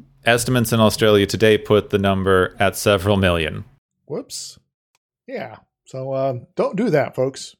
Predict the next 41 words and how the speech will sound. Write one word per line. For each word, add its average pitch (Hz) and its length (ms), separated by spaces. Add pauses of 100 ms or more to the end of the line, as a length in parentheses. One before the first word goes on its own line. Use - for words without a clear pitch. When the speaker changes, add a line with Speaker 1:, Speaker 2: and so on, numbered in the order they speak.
(680)
Speaker 2:
That's, 190 340
uh, 175 60
I 165 560
also 185 300
did 180 80
a - 20
little 170 140
bit 156 120
of 147 140
research 151 400
on 143 80
this 143 160
sort 147 160
of 143 60
thing 147 160
myself, 180 560 (400)
and, 143 200
uh, 139 420 (120)
on, 139 300
uh, 135 160 (160)
yeah, 131 220 (120)
not 175 240
so 185 140
far 190 260
away 190 200
from 147 180
Australia, 117 680
New 131 220
Zealand. 147 520 (840)
Speaker 1:
Yeah, 123 140
New 117 160
Zealand 123 560
has 107 160
a 95 80
lot 117 280
of 98 120
introduced 92 500
predator 87 400
issues. 87 600
<laughs> - 40
Speaker 2:
Yes. - 560